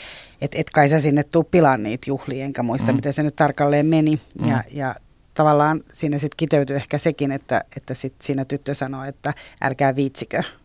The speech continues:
Speaker 2: Mm.
Speaker 1: Mutta, mutta sitten päähenkilö Aaro sanoo, että no en tietenkään tuu. Eli tavallaan
Speaker 2: Mm.
Speaker 1: siinä on ehkä otettu jo se identiteetti, että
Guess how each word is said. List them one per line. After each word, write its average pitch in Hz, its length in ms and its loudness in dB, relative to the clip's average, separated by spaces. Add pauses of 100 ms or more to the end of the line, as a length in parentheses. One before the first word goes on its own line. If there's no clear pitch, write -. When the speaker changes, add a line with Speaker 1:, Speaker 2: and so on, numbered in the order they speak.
(120)
Speaker 2:
Mm. 110 60 -2
Speaker 1:
Mutta, 135 480 0 (140)
mutta 147 260 -4
sitten 147 380 -4 (140)
päähenkilö 147 540 0
Aaro 156 380 0 (320)
sanoo, 156 280 2
että 147 140 -2
no 156 60 -2
en 135 100 0
tietenkään - 500 -2 (120)
tuu. - 200 -14 (420)
Eli 143 160 -6
tavallaan 156 380 4
Speaker 2:
Mm. 143 60 2
Speaker 1:
siinä 147 240 0
on 147 100 0
ehkä 165 220 0
otettu 160 320 -2
jo 131 80 -4
se - 140 -8
identiteetti, 139 720 -8
että 135 340 -8